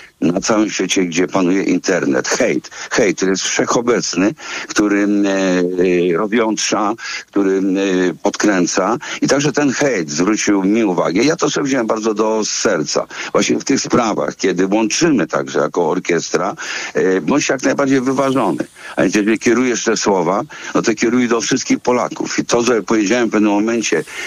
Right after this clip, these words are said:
że, mm, na najpiękniejszym festiwalu świata kilkaset tysięcy ludzi, bardzo różnych,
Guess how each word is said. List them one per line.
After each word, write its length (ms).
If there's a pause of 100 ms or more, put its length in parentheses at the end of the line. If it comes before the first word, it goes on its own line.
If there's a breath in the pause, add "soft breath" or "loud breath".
(120)
że, 420
mm, 300
na 180
najpiękniejszym 560
festiwalu 460
świata 480 (260 loud breath)
kilkaset 420
tysięcy 400
ludzi, 320
bardzo 320
różnych, 440